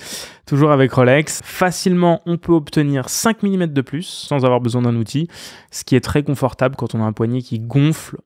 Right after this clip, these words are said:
en été. Ce bracelet, moi je trouve qu'il lui va très bien, il renforce le côté un petit peu racing, robuste, sport auto, vous voyez ce que je veux dire. Je la vois pas sur un autre bracelet,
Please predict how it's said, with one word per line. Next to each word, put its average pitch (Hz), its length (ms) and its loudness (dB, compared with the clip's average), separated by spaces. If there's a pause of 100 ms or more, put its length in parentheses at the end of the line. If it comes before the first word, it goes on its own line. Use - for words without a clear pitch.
en 151 180 2
été. 123 300 0
Ce - 160 2
bracelet, 175 420 4
moi 151 140 4
je 135 80 4
trouve 147 200 -2
qu'il 139 160 -2
lui 131 140 4
va 139 140 4
très 156 240 0
bien, 123 280 0
il 127 120 0
renforce 120 480 -4
le 120 120 0
côté 127 300 -2
un 123 80 0
petit - 140 -10
peu 127 100 -2
racing, 131 760 -2
robuste, 123 760 -2 (440)
sport - 360 0
auto, 127 300 2
vous 131 60 0
voyez 117 160 0
ce - 60 -12
que - 100 -16
je 117 60 -6
veux 117 100 -2
dire. 123 340 0
Je 127 100 0
la 151 80 4
vois 151 180 4
pas 175 140 4
sur 135 220 -4
un 131 120 2
autre 151 140 2
bracelet, 131 540 -2